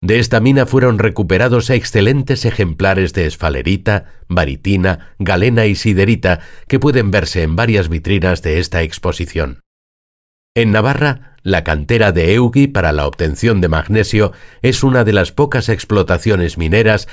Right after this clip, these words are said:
que continúa activa en nuestro entorno.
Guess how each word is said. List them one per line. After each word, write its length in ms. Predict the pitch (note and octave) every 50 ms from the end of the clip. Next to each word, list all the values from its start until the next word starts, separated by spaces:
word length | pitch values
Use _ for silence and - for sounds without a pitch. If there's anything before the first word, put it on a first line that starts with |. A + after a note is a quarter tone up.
| - - -
que 160 | - A#2+ A2
continúa 600 | - G#2+ G2 F2 D#2+ D#2+ F#2 F2+ G#2 C3 B2+ A2+
activa 420 | G#2 - - - C3+ C#3 B2+ B2 A#2
en 100 | A2 G#2
nuestro 320 | G#2 G2+ F#2+ - - G2
entorno. 560 | F#2+ F2+ D#2+ E2+ E2 - C#2 C#2 C2+ B1 -